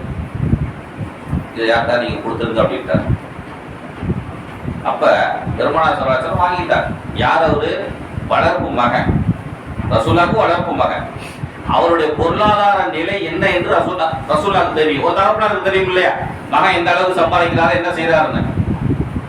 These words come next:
ஆனா அவரு ஒண்ணு இல்லாதவரு,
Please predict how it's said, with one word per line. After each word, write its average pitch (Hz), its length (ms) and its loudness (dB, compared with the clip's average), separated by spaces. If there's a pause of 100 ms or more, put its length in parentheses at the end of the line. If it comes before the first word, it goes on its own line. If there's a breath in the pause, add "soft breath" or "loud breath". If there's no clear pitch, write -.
(220)
ஆனா - 640 2 (640)
அவரு - 480 4
ஒண்ணு 269 140 2
இல்லாதவரு, 240 720 2